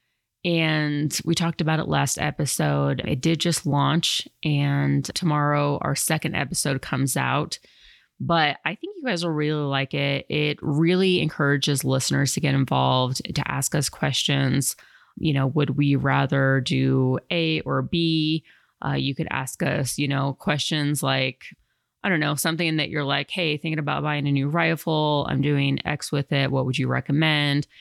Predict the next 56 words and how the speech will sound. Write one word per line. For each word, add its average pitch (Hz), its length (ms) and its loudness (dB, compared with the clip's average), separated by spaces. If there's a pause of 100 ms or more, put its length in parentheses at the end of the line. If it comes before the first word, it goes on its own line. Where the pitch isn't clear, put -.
Just 285 180 -4
anything 170 320 -2
like 131 200 -4
that. 127 300 -4
But 139 320 -2
I 170 120 -4
think 185 120 -2
it's 175 100 -4
a 180 40 -4
lot 160 180 -2
of 156 100 -4
fun. 143 480 -2 (500)
We've 160 200 4
definitely 170 320 2
had 151 160 2
fun 143 360 2
with 139 160 0
it, 135 320 0
you 147 140 2
know, 135 100 2
with 135 180 0
recording 135 480 2
it. 135 220 0
And 143 380 2
even 180 220 4
for 330 140 -2
our 196 120 2
first 147 320 -2
podcast, 143 560 -4
which 131 320 -2 (380)
you 277 80 0
would 294 120 0
think 320 160 0
would 285 140 0
be, 175 140 0
like, 156 160 0
super 151 500 0
awkward 139 400 0
because 143 260 0
we're 147 120 2
still 143 400 0
getting 139 260 0
our 135 140 2
feet 135 260 0
wet, 139 240 -2
I - 80 -4
think 427 220 -10
we - 100 2
actually 170 260 -2
did 127 140 -2
a 131 60 -2
pretty 127 200 -4
good 123 200 -4
job 131 280 -2
with - 200 -4
it. 135 260 -2